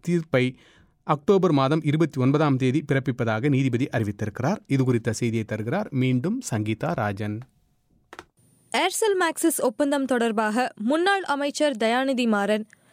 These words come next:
Speaker 2: சன் குழும தலைவர் கலாநிதி மாறன் உள்ளிட்ட எட்டு பேர் மீது சி பி ஐ தாக்கல் செய்துள்ள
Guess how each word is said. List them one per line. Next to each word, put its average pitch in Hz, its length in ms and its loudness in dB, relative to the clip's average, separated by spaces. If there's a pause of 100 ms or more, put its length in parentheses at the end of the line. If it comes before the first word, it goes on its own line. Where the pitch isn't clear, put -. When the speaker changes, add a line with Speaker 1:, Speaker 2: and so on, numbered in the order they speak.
Speaker 2:
சன் 381 300 0
குழும 339 300 -2
தலைவர் 269 520 2
கலாநிதி 294 520 0
மாறன் 233 420 2
உள்ளிட்ட 185 340 0 (340)
எட்டு 339 360 0
பேர் 302 220 0
மீது 220 300 0 (400)
சி 381 200 2
பி 403 140 2
ஐ 392 100 0
தாக்கல் 294 400 0
செய்துள்ள 240 480 0